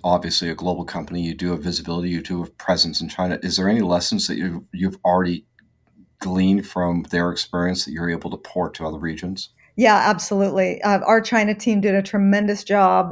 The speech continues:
Speaker 2: a few months back making that transition and figuring out, "Okay, we can't, we're gonna lose this pipeline from this current event, so how do we make up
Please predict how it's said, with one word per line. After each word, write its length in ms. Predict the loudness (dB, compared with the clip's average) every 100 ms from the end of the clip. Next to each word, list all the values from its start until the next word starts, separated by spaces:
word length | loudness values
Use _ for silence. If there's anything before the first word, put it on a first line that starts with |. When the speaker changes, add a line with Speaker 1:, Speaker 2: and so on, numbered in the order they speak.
| -4
Speaker 2:
a 60 |
few 220 | -2 0 2
months 260 | 0 -2
back 440 | 4 4 4 -2 -20 -20 -2
making 340 | 2 2 2 0
that 160 | 0
transition 640 | 0 0 0 -2 -2 -2 0
and 260 | 0 0
figuring 400 | 0 0 0 0
out, 240 | 0 0 -2
"Okay, 200 | 0 0
we 100 | 0
can't, 360 | 0 0 0
we're 100 | 2
gonna 160 | 2 4
lose 200 | 2 2
this 140 | -4
pipeline 560 | 2 2 4 0 0 -2
from 280 | -4 -4 -2
this 160 | -4
current 240 | -2 -2 0
event, 260 | 0 -2
so 100 | -4
how 140 | 0 2
do 80 | 2
we 100 | 0
make 220 | -2 2
up 260 | 0 0